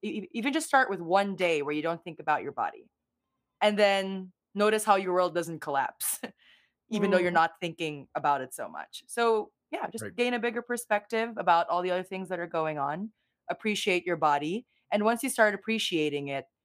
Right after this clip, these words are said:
Speaker 1: you'll want to take care of it. And that doesn't necessarily
Speaker 2: Yes.
Speaker 1: mean becoming more beautiful. It just means taking care of it, feeding it well, sleeping, exercising, eating good food, and being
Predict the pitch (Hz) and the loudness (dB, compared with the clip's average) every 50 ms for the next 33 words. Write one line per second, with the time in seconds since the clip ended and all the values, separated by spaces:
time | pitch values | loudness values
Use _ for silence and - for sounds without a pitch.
0 | _ _ _ - 196 226 254 240 196 190 190 202 196 196 - 185 - - 165 147 | _ _ _ 2 4 4 4 6 4 4 4 4 4 2 -8 -12 -4 -2 -2 -2
1 | - - - 156 135 120 - - - - - - _ _ _ - - 180 185 180 | -2 -6 -4 -2 -2 -2 -2 -6 -6 -10 -16 -18 _ _ _ -8 0 0 0 0
2 | 185 190 214 220 214 190 175 165 160 190 180 180 180 180 175 175 170 170 170 165 | 0 -2 0 2 2 2 2 4 4 4 4 2 0 -2 -2 -2 -2 -2 -2 -4
3 | 165 165 165 170 _ _ _ _ - - 180 - - 190 185 180 175 170 156 151 | -4 -6 -8 -10 _ _ _ _ -4 -4 0 4 4 4 4 4 0 2 2 2
4 | 147 147 139 147 143 151 147 - - 151 143 160 190 214 _ _ _ _ _ _ | 2 0 -4 -6 -4 -4 -4 -4 -2 -2 0 0 0 -2 _ _ _ _ _ _
5 | - - 190 - 220 214 - - 214 214 220 220 220 220 - - _ _ _ - | -6 -6 -2 0 -2 -2 0 0 2 2 2 2 0 -2 -8 -16 _ _ _ -8
6 | 185 185 - - 349 302 - 339 427 466 381 214 175 151 - - _ _ _ _ | -8 -6 -4 -4 -4 -2 0 2 2 2 2 2 2 0 0 -2 _ _ _ _
7 | _ _ _ - 220 214 214 214 233 233 233 247 240 233 226 220 220 226 233 240 | _ _ _ -4 -2 0 2 2 2 2 2 2 2 4 4 6 6 6 4 2
8 | 262 254 - - - - 208 214 220 214 - 233 233 240 240 254 269 277 - _ | -2 -6 -6 -6 -4 -2 -2 -2 -2 0 2 2 2 2 2 0 -2 -2 -6 _
9 | _ _ _ _ _ _ - 175 190 - - - 247 247 233 - - 220 208 214 | _ _ _ _ _ _ 0 0 0 0 -2 -4 -2 -2 0 4 4 6 6 4
10 | 233 220 190 247 240 247 254 262 269 285 294 _ - 196 190 185 190 190 190 190 | 2 -2 -2 0 0 0 0 -2 -4 -6 -8 _ -8 -4 -2 -2 -2 -2 -2 -2
11 | 180 190 202 190 - - - 202 196 214 233 233 294 285 _ _ _ _ _ _ | -2 -4 -4 -6 -6 -8 -6 -4 -2 -2 -2 -2 -4 -8 _ _ _ _ _ _
12 | _ _ - 202 214 220 226 226 233 233 202 196 240 254 277 277 285 277 269 269 | _ _ -2 2 4 4 4 4 2 0 -2 -2 -2 0 0 0 -2 -4 -6 -8